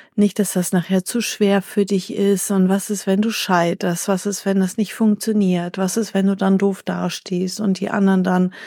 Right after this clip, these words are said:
ja, sich über dich lustig machen.“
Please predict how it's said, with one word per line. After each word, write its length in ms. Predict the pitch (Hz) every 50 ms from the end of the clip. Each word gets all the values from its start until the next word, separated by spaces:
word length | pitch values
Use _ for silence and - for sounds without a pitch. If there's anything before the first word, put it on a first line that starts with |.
| - - - - - - - - _
ja, 200 | - 185 185 185
sich 220 | 180 - 202 180 214
über 140 | 196 208
dich 220 | 208 220 202 - -
lustig 420 | 208 202 190 - - 208 - -
machen.“ 460 | 180 170 165 170 156 165 175 170 170